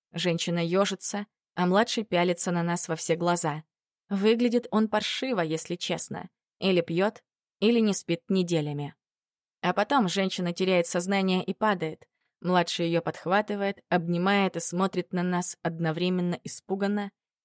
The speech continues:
и умоляюще. Как бы сильно не хотелось немедленно сесть в машину и уехать, в тот безумный день мы согласились выслушать наших врагов. Попробуй откажи, когда возле вашего подъезда два взрослых человека угрожают встать на колени прямо на сырую землю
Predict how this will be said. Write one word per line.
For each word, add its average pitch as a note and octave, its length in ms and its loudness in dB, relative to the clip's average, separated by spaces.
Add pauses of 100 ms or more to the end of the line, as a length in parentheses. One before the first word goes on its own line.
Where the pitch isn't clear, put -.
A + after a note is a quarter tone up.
и G3 120 4
умоляюще. F3+ 800 0 (880)
Как A#3 220 0
бы A#3 140 2
сильно F3 360 0
не E3 120 0
хотелось E3+ 560 -4
немедленно E3+ 560 0
сесть - 320 -2
в F3 40 -4
машину E3+ 440 0
и F3 160 -2
уехать, F#3 640 -2
в - 80 -18
тот A3+ 140 0
безумный F#3 480 2
день G3 180 2
мы F3+ 100 0
согласились E3 720 0
выслушать F3+ 560 -2
наших E3 380 -2
врагов. E3+ 520 -2 (160)
Попробуй G3 540 2
откажи, F#3 400 0
когда E3 300 -2
возле E3 280 4
вашего D#3+ 340 0
подъезда F3 520 0
два F3 220 2
взрослых E3+ 480 2
человека F3+ 540 2
угрожают F#3 520 2
встать - 340 -2
на F3+ 120 -2
колени G3 360 2
прямо F3+ 340 2
на E3 100 -2
сырую F3 400 2
землю F3+ 420 2